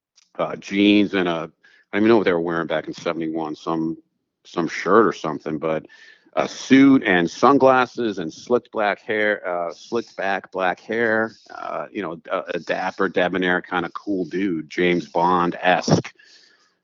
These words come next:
That's my, that's my number one, but, uh, there's many, many, many options.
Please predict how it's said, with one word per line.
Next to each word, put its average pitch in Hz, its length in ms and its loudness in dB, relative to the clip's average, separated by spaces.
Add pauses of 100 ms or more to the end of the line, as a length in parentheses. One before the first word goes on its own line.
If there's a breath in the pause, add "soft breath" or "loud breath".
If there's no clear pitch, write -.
That's 95 160 2
my, 107 180 6
that's 107 200 0
my 113 120 4
number 104 280 0
one, 87 360 -6
but, 80 220 -14 (180)
uh, 76 380 -16
there's 87 400 -8
many, 90 300 -2
many, 85 440 -4 (140)
many 160 400 -8
options. - 640 -10